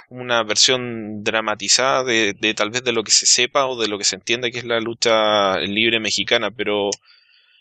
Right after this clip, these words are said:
más allá de eso, creo que los números de,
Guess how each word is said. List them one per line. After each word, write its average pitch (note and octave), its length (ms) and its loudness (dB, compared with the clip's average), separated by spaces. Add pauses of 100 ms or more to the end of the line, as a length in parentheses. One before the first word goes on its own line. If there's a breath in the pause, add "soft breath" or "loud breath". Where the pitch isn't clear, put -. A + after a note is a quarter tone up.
más A#2+ 340 -4
allá C#3+ 240 4
de C3+ 140 6
eso, D3+ 240 2
creo F3 200 -2
que F#3 60 0
los F3 140 2
números F3+ 400 2
de, C#3+ 840 6